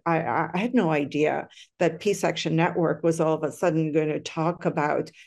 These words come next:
healthcare and, and bioethics and, and, you know, where it's going to lead to creating peace, right?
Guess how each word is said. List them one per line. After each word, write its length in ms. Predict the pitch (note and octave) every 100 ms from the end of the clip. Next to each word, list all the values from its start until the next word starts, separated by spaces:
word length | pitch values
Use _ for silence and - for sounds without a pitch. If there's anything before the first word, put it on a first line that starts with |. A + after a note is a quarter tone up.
| -
healthcare 760 | A3 G#3 - F3+ D#3+ D3 C#3+ - _ -
and, 400 | F3+ F3 E3 E3
and 300 | F#3+ F3 F3
bioethics 1080 | E3 F3 E3 D3 D3 D3+ - - - - -
and, 280 | - D#3 D#3+
and, 420 | E3+ D#3+ D#3 D3+ E3+
you 140 | F3+
know, 280 | D#3 D3 D#3 E3
where 380 | E3+ F#3 G3+ E3+
it's 180 | D#3+
going 260 | - D#3+ D#3+
to 100 | E3+
lead 360 | E3+ F#3 F#3+ F#3
to 100 | F3
creating 600 | - E3 D#3 E3 D#3 D#3+
peace, 420 | E3+ D#3+ - -
right? 320 | C#3 D3 F3+